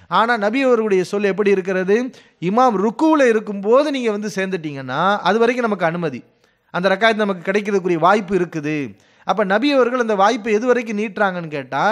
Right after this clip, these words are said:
ருக்குல இருக்கும்போது சேர்ந்தாலும் நமக்கு அந்த ரக்காயத்தை கிடைக்கும் என்று நபி அவர்கள் சொல்கிறார்கள். அப்ப ரசூல் ஸல்லல்லாஹு அலைஹி வஸல்லம் அவங்க சொல்லிட்டாங்கன்னா அதுக்கு மேல நம்ம என்ன செய்யக்கூடாது? வேற எதையும் நம்ம பேசக்கூடாது.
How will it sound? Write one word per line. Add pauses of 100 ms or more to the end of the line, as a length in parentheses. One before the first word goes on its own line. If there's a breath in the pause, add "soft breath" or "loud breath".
(360 soft breath)
ருக்குல
இருக்கும்போது
சேர்ந்தாலும்
நமக்கு
அந்த
ரக்காயத்தை
கிடைக்கும் (280 soft breath)
என்று
நபி
அவர்கள்
சொல்கிறார்கள். (340 soft breath)
அப்ப
ரசூல்
ஸல்லல்லாஹு
அலைஹி
வஸல்லம்
அவங்க
சொல்லிட்டாங்கன்னா
அதுக்கு
மேல
நம்ம
என்ன
செய்யக்கூடாது?
வேற
எதையும்
நம்ம (260 soft breath)
பேசக்கூடாது.